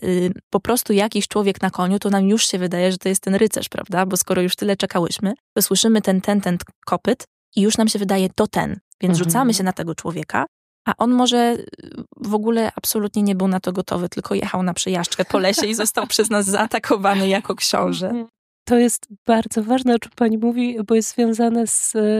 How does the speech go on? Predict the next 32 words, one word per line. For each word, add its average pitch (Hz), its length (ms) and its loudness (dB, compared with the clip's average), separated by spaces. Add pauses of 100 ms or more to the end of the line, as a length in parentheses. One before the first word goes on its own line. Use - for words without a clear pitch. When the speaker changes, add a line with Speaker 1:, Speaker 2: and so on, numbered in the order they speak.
(180)
Speaker 2:
takimi 208 420 -2
projekcjami, 214 840 2
które 196 240 -2
my 196 140 4
w-, - 80 -6 (140)
w-, 175 240 -10
generujemy 233 600 4
w - 40 -10
tej 175 160 0
głowie, 175 380 2
siedząc 185 360 2
w - 60 -16
tej 175 160 0
wieży, 165 420 2
prawda? 165 460 -2
I 202 140 -4
już 208 220 -2
mamy 247 260 0
tam 240 200 -6
gotową 247 520 2
wizję 185 480 0
w - 140 -20
głowie, 170 520 0
jak 185 200 0
ten 180 420 0
książę 175 440 2
i 170 60 0
jak 170 140 0
ten 175 180 -2
związek 170 420 -2
ma 180 80 0
wyglądać. 170 540 -2